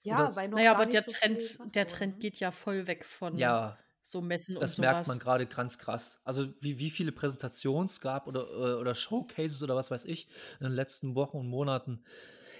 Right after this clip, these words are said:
Speaker 2: Ich glaub, die E drei ist
Speaker 3: Die
Speaker 2: tot.
Speaker 3: wird, ja.
Speaker 2: Die ist tot. Die
Speaker 3: Die
Speaker 2: Game-, die
Speaker 1: Ja,
Speaker 2: Games
Speaker 1: soll, soll
Speaker 2: Convention
Speaker 1: ich
Speaker 2: wird,
Speaker 1: tatsächlich
Speaker 2: Games Convention wird
Speaker 1: Schade.
Speaker 2: auch tot werden oder anders werden. Die wird einfach bloß ein Fan-Treffen werden. Das wird nichts mehr groß mit
Speaker 3: Video Days.
Speaker 2: Ja, irgend sowas.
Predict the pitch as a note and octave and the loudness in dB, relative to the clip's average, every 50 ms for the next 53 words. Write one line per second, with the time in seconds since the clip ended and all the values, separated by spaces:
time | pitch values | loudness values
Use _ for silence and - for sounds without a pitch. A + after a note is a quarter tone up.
0 | - - - - - - - C3 C3+ C#3 - - C#3 A2+ C3 - A2 - A2 B2 | -16 -10 -6 -4 -2 2 4 4 4 4 2 -2 -2 -2 -2 -2 0 2 4 4
1 | C3+ C#3+ D3 C#3 C3 - _ _ _ _ _ _ _ _ _ _ _ _ _ - | 4 4 2 0 -2 -6 _ _ _ _ _ _ _ _ _ _ _ _ _ -10
2 | - - - - - - - B2 A#2+ B2+ E3+ G#3 D3+ - F#3+ F#3 - - - - | -8 -6 -6 -6 -8 -6 -4 -2 0 2 0 0 -2 -2 -4 -6 -6 -8 -12 -20
3 | A2 - - G3+ - - _ _ _ - - F3+ E3 D#3+ F3 D#3 - - - C#3 | -20 -18 -18 -18 -18 -18 _ _ _ -6 -4 -2 -2 -2 -2 -4 -4 2 4 4
4 | D3+ D3+ - C3+ - D3+ C#3+ C#3+ D3 - D3 C3 C3+ C#3+ E3 - - - F3+ E3 | 4 4 2 0 4 6 6 6 6 4 4 6 6 4 4 4 2 2 2 4
5 | E3+ D#3+ D#3 E3+ F#3+ C4 C#4+ D4 - C#3 A#3+ C4 C4 - D4 C#4+ - D4 D4 C#4+ | 6 6 6 6 6 4 2 2 2 2 2 2 2 0 -4 -4 -4 -8 -10 -10
6 | - - - D3+ E3+ - - E3+ D#3 C3+ D3 D3+ D#3 - - D3+ C3 C#3 - A3 | -2 2 2 2 2 2 -2 -4 -2 0 0 0 0 0 -2 -2 -4 -4 -4 -2
7 | - C3 D#3 D#3+ - - - - C#3+ D#3 F3 - - - B2+ B2 B2 B2+ C#3+ D#3 | 0 2 2 0 0 -6 -4 -2 -2 -2 -2 -4 -6 -4 0 2 2 2 2 2
8 | D#3 E3+ E3+ F3 E3+ _ _ _ _ _ _ _ _ _ _ - - C#3 C3 B2 | 0 -4 -6 -6 -8 _ _ _ _ _ _ _ _ _ _ -6 -2 2 2 2
9 | - - C#3 E3+ F#3+ G#3 G3+ G3+ G3+ - E3 E3 D#3+ F3 F3 D#3 C#3+ - D3 C#3+ | 4 4 4 4 4 4 4 2 0 -2 0 2 2 2 2 2 0 2 2 2
10 | C#3+ D3 C3 C3+ A#2 - - C3+ C#3 E3 - - - E3 D#3+ - E3 C3+ C3 C#3 | 2 2 0 -2 -4 0 4 4 4 4 2 -2 -2 -4 -4 -4 -6 -4 -2 -2
11 | D3 D3 B2+ - - - D3+ D3+ - - C3 - - C3+ C3 C3 - C#3 A#2+ - | -2 -2 -4 -10 -12 -12 -12 -10 -8 -8 -10 -8 -6 -6 -6 -6 -6 -8 -10 -10
12 | - - - - - - - - - - - A3 G3 F3+ G#3+ - A3 G3 F#3 F#3 | -12 -18 -20 -20 -20 -18 -12 -12 -12 -10 -6 -4 -2 0 0 2 0 0 0 0
13 | F3 F3 F3+ - - - - - C3 B2 B2+ D#3 C#3+ C#3 C3+ - - C3+ C3+ C#3+ | -2 -2 -2 -4 -8 -10 -6 0 2 2 2 2 2 -2 -2 0 0 0 0 2
14 | D#3 D#3 - - | 0 -2 -2 -6